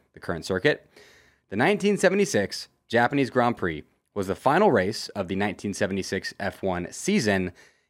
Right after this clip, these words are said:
and is one of the most culturally relevant races in motorsport history. Not even just F one,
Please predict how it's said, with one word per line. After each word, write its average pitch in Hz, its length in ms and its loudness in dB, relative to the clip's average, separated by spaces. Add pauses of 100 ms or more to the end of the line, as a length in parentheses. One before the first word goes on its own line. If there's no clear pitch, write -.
(120)
and 131 140 4
is 123 100 4
one 143 120 4
of 139 60 2
the 139 100 4
most 123 320 0
culturally 185 800 2
relevant 131 680 2 (100)
races 156 640 2 (220)
in 117 320 2
motorsport 123 680 4
history. 92 360 0
Not 127 220 2
even 156 200 0
just 110 280 0
F 151 160 4
one, 87 320 -2